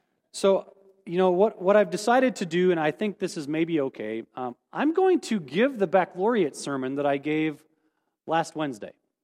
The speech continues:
So some of you heard the baccalaureate, a few of you were at baccalaureate,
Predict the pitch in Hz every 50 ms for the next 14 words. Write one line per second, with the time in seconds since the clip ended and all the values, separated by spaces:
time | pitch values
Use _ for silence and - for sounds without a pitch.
0 | _ _ _ _ _ _ _ _ _ - _ _ _ _ - - 180 175 - -
1 | 247 269 294 311 262 247 247 226 165 - 170 196 208 226 220 185 190 180 202 185
2 | 185 180 185 180 180 170 - 190 160 - - 208 233 254 226 233 233 233 233 226
3 | 190 175 185 175 160 180 185 185 - 151 143 139 143 156 190 -